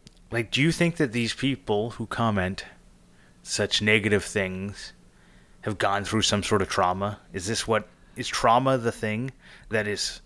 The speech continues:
uh, causing people to have problems with social interactions, you know, like, this negative stuff that we're doing here? Like, is that what it is, or?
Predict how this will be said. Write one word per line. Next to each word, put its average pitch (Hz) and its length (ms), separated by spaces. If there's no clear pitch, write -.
uh, 98 400
causing 113 580
people 113 500
to 107 360
have 101 640
problems 101 920
with 95 560
social 104 600
interactions, 98 1000
you 117 220
know, 95 140
like, 90 180
this - 220
negative 98 640
stuff - 440
that 104 140
we're 98 140
doing 101 320
here? 113 440
Like, 98 200
is 104 120
that 120 240
what 123 160
it 101 100
is, 165 340
or? 82 220